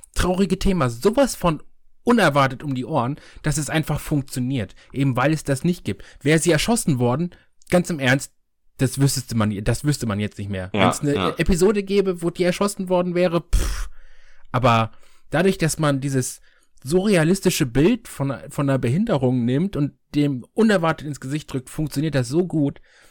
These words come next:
Speaker 1: dass es immer so, wenn mich einer fragt, "Und was ist das Traurigste?", so, dann kann ich immer nur diese Stelle erwähnen, weil das
Speaker 2: Mhm.
Speaker 1: einfach, das hat gezündet. Das funktioniert auch heute noch.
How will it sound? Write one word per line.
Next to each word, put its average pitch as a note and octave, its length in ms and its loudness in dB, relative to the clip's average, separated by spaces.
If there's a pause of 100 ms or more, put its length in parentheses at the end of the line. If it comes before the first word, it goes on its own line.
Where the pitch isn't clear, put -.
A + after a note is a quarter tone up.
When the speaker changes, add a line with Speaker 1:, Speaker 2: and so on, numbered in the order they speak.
(140)
Speaker 1:
dass C#3+ 160 0
es D#3+ 140 -2
immer D#3+ 240 -4
so, D3+ 300 -4 (800)
wenn C#3 140 2
mich D#3+ 140 0
einer D3+ 160 2
fragt, D3+ 300 2
"Und F3+ 200 -2
was D3 160 0
ist E3 240 -4
das C#3+ 140 2
Traurigste?", D#3+ 480 0
so, D3 140 2
dann C3+ 260 -2
kann D3 180 -4
ich C#3+ 80 -6
immer C#3+ 140 -2
nur C3+ 140 0
diese B2+ 260 -2
Stelle C3+ 220 -2
erwähnen, G#2+ 360 -4
weil A2 180 2
das F2+ 200 0
Speaker 2:
Mhm. F2+ 60 -2
Speaker 1:
einfach, A2 420 -6 (1040)
das A#2+ 160 0
hat - 280 -4
gezündet. B2+ 600 0
Das B2 160 -4
funktioniert F3+ 400 0
auch C#3+ 100 0
heute A#2 260 0
noch. F#2+ 280 -8